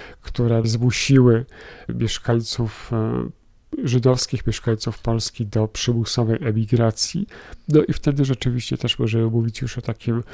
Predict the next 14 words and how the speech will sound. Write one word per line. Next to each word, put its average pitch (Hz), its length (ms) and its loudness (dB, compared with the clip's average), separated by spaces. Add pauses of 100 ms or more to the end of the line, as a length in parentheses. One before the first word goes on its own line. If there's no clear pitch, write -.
(160)
zamknięciu 131 580 4
pewnego 120 420 2
etapu 120 500 0
zorganizowanego 110 880 -2
życia 107 420 -2
żydowskiego 107 880 -2 (600)
na 107 80 2
ziemiach 110 320 0
polskich, 113 420 -4
również 107 340 -2
w 110 100 0
Lublinie, 110 460 0 (500)
ale 185 240 4
przetrwały, 165 1080 2